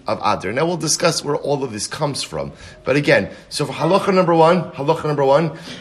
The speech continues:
is that the potential range of dates for Kriyas HaMegillah is from the eleventh through the fifteenth. That's number one.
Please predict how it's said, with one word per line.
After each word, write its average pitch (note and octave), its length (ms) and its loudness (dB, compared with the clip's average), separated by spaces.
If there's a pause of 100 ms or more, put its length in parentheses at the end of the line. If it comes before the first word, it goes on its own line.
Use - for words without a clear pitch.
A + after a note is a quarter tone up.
is C3 100 -4
that C#3 200 0
the C3+ 80 -8
potential C#3+ 560 -6
range C#3+ 380 0
of G#2 200 -6
dates C3+ 500 -2 (220)
for B2+ 160 -4
Kriyas C#3+ 400 2
HaMegillah C3+ 880 2
is A#2 140 -4
from C3+ 220 0
the A#2+ 80 -2
eleventh D#3+ 560 0 (180)
through D#3 300 0
the D3+ 100 0
fifteenth. B2+ 680 -6
That's C#3+ 280 0
number B2+ 220 0
one. D#2+ 260 -2